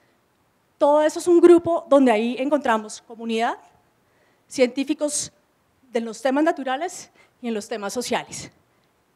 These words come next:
Esto es supremamente importante y es supremamente rico de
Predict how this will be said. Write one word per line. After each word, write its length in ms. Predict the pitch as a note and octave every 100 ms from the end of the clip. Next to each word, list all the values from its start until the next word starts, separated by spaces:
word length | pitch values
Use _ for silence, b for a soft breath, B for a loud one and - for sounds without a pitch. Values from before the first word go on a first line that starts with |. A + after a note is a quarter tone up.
| _ _ _ _ _
Esto 280 | D#4+ F4 G4+
es 60 |
supremamente 580 | - G4 G4 F4 E4 D#4+
importante 460 | E4 C#4 A#3 A3 C4
y 40 |
es 80 | C4
supremamente 540 | D4+ C#4 C4+ C4 C4
rico 520 | - E4 D4+ - B3 _ _ _ _ _ _ _ _
de 460 | B3 A#3+ G3+ -